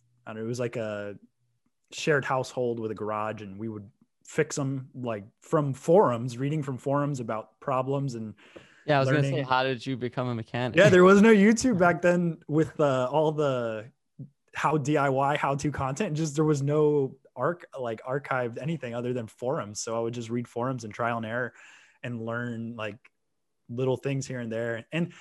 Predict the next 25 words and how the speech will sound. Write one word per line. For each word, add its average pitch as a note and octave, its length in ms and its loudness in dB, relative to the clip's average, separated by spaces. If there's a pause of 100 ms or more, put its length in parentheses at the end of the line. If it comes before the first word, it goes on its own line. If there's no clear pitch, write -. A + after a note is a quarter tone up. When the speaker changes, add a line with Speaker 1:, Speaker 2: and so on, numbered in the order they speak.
(140)
Speaker 1:
once A#3 180 4
you C4+ 80 6
have A#3+ 180 4
a, C3 220 2
a B2 40 -6
foundation, D3+ 640 0
you C#3+ 100 -2
can E3+ 140 -4
kind F#3 160 -2
of A#2+ 80 -6
figure B2+ 440 -4
out G#2+ 400 -4 (140)
a A#2 60 -6
lot A2 340 -6
of C3 100 -6
it C#3 180 -4
just A#2 220 -8
off A#2 180 -6
of G#2+ 60 -10
that. A2+ 200 -4 (840)
And A#2+ 460 -2
we B2+ 140 0
would C3+ 180 2
flip D#3 180 -2
motorcycles B2 540 -2